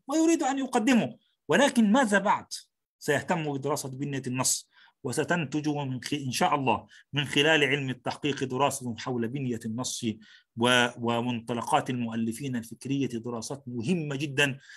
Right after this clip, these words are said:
ستغزو أو ستكون، سيكون محل هذه الدراسات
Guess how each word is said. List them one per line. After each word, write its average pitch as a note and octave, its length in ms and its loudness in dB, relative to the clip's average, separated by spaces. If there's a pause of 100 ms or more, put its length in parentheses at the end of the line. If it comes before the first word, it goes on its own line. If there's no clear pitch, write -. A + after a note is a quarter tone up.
(140)
ستغزو E3+ 580 0
أو F#3 140 4
ستكون، F#3 500 2
سيكون F#3+ 480 2
محل A#3 400 4
هذه A#3 420 4
الدراسات A3+ 640 4